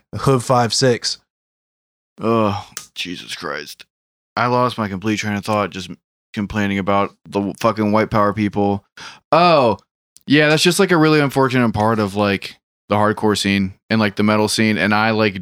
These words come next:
Speaker 2: d-, barely was on the periphery of both of those in any
Speaker 1: Yeah,
Speaker 2: meaningful way.
Speaker 1: likewise.
Speaker 2: But it's like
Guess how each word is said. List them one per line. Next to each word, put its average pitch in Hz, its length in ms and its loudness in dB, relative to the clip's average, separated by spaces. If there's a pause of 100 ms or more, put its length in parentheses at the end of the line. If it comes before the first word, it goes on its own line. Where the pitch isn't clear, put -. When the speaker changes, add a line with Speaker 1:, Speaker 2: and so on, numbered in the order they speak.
(140)
Speaker 2:
d-, - 100 -20 (420)
barely 104 840 0
was 95 240 -4
on 95 120 0
the 95 80 -2
periphery 95 500 -2
of 90 100 0
both 92 240 2
of 92 80 -2
those 90 260 2
in 92 80 0
any 92 140 2
Speaker 1:
Yeah, 98 100 2
Speaker 2:
meaningful 92 340 0
way. 95 180 4
Speaker 1:
likewise. 95 360 -2 (460)
Speaker 2:
But 143 160 4
it's - 180 -2
like 120 480 0